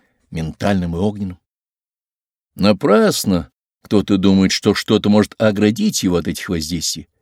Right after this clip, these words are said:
от связи с миром, который его породил, или от звездных воздействий, от лучей вибраций далеких миров.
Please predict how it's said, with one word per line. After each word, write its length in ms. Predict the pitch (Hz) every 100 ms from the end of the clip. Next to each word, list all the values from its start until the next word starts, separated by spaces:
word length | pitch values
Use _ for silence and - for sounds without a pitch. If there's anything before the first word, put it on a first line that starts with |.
| _ _ -
от 160 | 98
связи 440 | - 110 107 101 117
с 140 | -
миром, 360 | 180 165 95 - - -
который 280 | 90 80 85
его 200 | 87 92
породил, 580 | 104 107 117 139 151 - -
или 140 | - 92
от 120 | 92
звездных 560 | 78 92 110 92 110 113
воздействий, 760 | 113 90 110 120 - 147 139 _ _ - -
от 160 | 98 107
лучей 320 | 98 - 98
вибраций 520 | 98 92 104 - 98
далеких 400 | 85 95 101 -
миров. 380 | 87 101 123